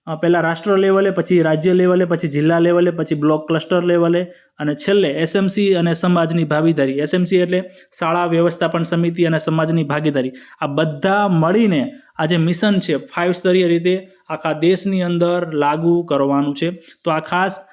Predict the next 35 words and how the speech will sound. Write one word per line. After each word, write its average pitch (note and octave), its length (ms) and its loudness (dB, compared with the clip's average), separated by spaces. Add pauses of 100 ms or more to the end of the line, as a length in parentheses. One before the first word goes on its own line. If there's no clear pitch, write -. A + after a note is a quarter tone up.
(140)
આ D3+ 80 -2
જે E3 120 2
સ્ટેપ F3+ 300 -2
છે F#3 180 -4
એ F3 140 2
પણ F#3 160 0
મિત્રો F3+ 240 2
યાદ E3+ 220 2
રાખજો. E3+ 520 -2 (240)
ખાસ E3+ 300 -2
નીચેનું F3+ 420 0
સ્ટેપ F#3 380 -4
જે D#3 180 -2
પાંચમા E3+ 380 -2
નંબરનું F3 360 0
છે, E3 180 0
એસ E3 140 -2
એમ F3 100 -2
સી E3+ 160 -6
અને E3 120 -2
સમાજની D#3 420 -2
ભાગીદારી, D#3+ 600 -2 (460)
એવી G3+ 200 2
રીતે D3 340 -4 (280)
આ D3+ 80 -2
જે D3+ 140 0
નિપુણ F#3 320 0
ભારત D#3+ 420 -2
મિશન D3+ 340 -2
છે D3+ 140 0
ઈ F3+ 380 -2
લાગુ C#3+ 420 -2
કરવામાં C3+ 600 -4
આવે C3 240 -8
છે. C3+ 160 -6